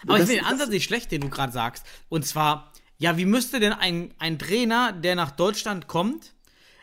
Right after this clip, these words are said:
Speaker 1: ähm, wa-, wa-, was, wie kommt der hier auf den Markt? Ja, so ein bisschen Hilfestellung für alle, die es zwar nicht Deutsch verstehen, aber können sich das ja übersetzen lassen. <clears throat> Also, ja, ich bin ein Trainer, der aus dem Ausland kommt und ich möchte nach Deutschland. Vielleicht nicht nur wegen des Geldes, aber ich möchte hier sch-,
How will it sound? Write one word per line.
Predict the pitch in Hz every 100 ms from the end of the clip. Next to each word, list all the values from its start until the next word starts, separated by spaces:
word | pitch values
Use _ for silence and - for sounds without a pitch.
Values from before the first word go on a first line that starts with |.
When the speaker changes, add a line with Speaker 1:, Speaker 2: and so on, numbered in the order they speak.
| _
Speaker 1:
ähm, | - 165 160
wa-, | 180 165 165
wa-, | 170 170 196
was, | 202 196 202 180
wie | 226
kommt | 247 269
der | 254
hier | 233 226
auf | -
den | 190
Markt? | 165 117 -
Ja, | 214
so |
ein | 233
bisschen | 220 202
Hilfestellung | 202 277 - 233 226
für | 208 165
alle, | 202 226
die | 202 - 190
es | 202 190 - - 180
zwar | 185
nicht | 196 165
Deutsch | 196 233
verstehen, | 226 202 202 202
aber | 180 180
können | 175 196
sich | 196
das | 185
ja | 165
übersetzen | 156 180 - 202
lassen. | 196 196 196 - - - -
<clears throat> | 254 294 208 - -
Also, | 196 196 - -
ja, | - 190
ich | 208
bin | - 247
ein | 226 185 175 165
Trainer, | 175 247 285 285
der | 202 202
aus | 185 -
dem | 170
Ausland | 202 240 240 214
kommt | 233 226
und | 180
ich | 156
möchte | 196 208 175
nach | 151
Deutschland. | 165 208 214 247 330 359 - - - - - - - _ - -
Vielleicht | 165 160
nicht | 170 147
nur | 190
wegen | 170 160
des | 147
Geldes, | - 214 339
aber | 196
ich | 151 143
möchte | 165 165 240 -
hier | 208 180
sch-, | 165